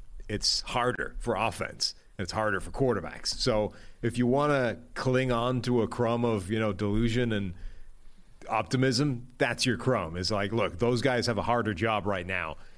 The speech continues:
than the other thirty-one training camps where there, there aren't pads, people aren't getting hit and lit up.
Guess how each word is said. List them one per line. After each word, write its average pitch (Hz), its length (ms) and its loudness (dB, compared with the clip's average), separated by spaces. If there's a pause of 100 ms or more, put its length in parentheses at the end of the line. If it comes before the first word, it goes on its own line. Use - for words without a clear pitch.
(140)
than 98 160 -2
the 104 120 0
other 101 420 0
thirty-one 101 760 0
training 98 300 -2
camps - 520 -8
where 92 280 0 (680)
there, 95 240 -4
there 101 140 0
aren't 101 200 -2
pads, 90 360 -4
people 104 260 -2
aren't 95 140 -2
getting 87 180 -4
hit 92 220 -4
and 87 100 -10
lit 90 160 -4
up. 90 240 -4